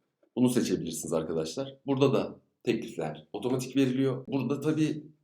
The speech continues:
ben reklamların yani benimle ilgili aramaların yüzde yetmişinde görünmek istiyorum veya yüzde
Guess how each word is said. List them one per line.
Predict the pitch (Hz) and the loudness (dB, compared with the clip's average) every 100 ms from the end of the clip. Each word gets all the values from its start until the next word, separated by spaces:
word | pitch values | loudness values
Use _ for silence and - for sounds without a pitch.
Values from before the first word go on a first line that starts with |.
| _ _ - | _ _ 6
ben | 127 139 | 8 8
reklamların | 135 135 139 139 139 139 123 | 6 6 6 6 6 4 2
yani | 98 95 | 2 0
benimle | 98 127 127 | 4 6 6
ilgili | 110 101 | 6 6
aramaların | 95 110 110 113 139 | 6 6 4 2 0
yüzde | 117 110 127 | 0 0 2
yetmişinde | 117 120 - - 131 123 | 4 4 0 -4 0 0
görünmek | 113 101 101 95 | 0 0 0 -2
istiyorum | - - 82 82 92 | -6 -6 -4 0 4
veya | 95 | 4
yüzde | 95 95 95 107 104 | 4 0 -4 -2 -4